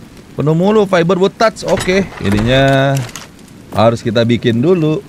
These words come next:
Tinggal butuh stone-nya. Wah, stone-nya bakalan perlu banyak banget nih.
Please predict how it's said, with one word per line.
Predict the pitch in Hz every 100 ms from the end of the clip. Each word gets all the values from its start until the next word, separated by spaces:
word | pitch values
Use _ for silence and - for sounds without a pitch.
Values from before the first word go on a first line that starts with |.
| -
Tinggal | 123 160
butuh | 151 143 165
stone-nya. | - - 151 160
Wah, | 135 120
stone-nya | - 131 156
bakalan | 147 135 127 120
perlu | 135 120
banyak | 113 117 127 123
banget | 120 151 170
nih. | 120